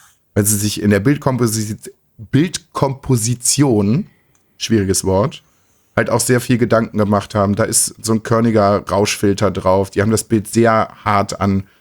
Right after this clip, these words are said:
so achtziger Jahre Kassetten angepasst und die haben sich viele Gedanken zum Soundtrack gemacht und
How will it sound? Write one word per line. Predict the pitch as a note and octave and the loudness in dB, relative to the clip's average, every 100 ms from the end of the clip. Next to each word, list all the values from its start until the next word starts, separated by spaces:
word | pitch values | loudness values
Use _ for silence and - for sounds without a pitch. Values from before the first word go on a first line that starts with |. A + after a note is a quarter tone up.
| _ _ _ | _ _ _
so | - | -2
achtziger | G#2+ - A2 G#2+ | -2 -2 0 2
Jahre | G#2 G#2+ A2+ G#2+ G#2 G2+ - | 4 4 2 2 2 2 -2
Kassetten | - G#2 A2 - G#2 | -2 0 0 0 -2
angepasst | E2+ G#2 G#2 G2+ - G2 F#2+ - | 2 2 2 0 0 0 0 -4
und | A2 G#2+ | -2 0
die | G#2+ | 2
haben | A2 | 0
sich | G#2+ - | 0 -6
viele | - A2+ | -2 0
Gedanken | G#2+ G2+ G2 F#2 F#2+ | 2 2 0 -2 -4
zum | G#2+ G#2+ | 0 0
Soundtrack | - G#2 G2+ - F#2 | 0 0 0 0 -2
gemacht | F#2+ F#2+ F#2+ F2+ - | 0 0 0 -2 -6
und | G2 | -8